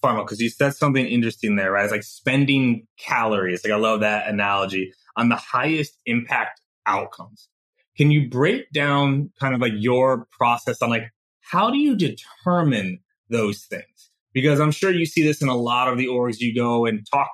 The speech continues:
to and go through. It's like, there's never clarity on, well, what is the highest impact outcomes?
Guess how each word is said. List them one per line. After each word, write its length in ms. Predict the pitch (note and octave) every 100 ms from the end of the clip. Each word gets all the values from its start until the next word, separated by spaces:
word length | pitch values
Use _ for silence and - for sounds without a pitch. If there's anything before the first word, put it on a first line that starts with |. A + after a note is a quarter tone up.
| -
to 140 | C3+
and 80 | A#2+
go 160 | A2 G#2
through. 180 | C#3 C3
It's 120 | G#2+
like, 160 | A2+ G#2 - _ _ _ _ -
there's 320 | B2+ F3 G#3
never 180 | B3+ C#3+
clarity 540 | - - A3 A2 F2
on, 80 | E2+ _ _ _ _ _ _
well, 140 | A2+ A#2
what 140 | E3+
is 120 | G#3
the 180 | C#3+ - - -
highest 380 | F3 D3 - _
impact 420 | F#3+ F#3 C#3 - _ _ _ _ _
outcomes? 480 | B2 A2+ G#2+ - -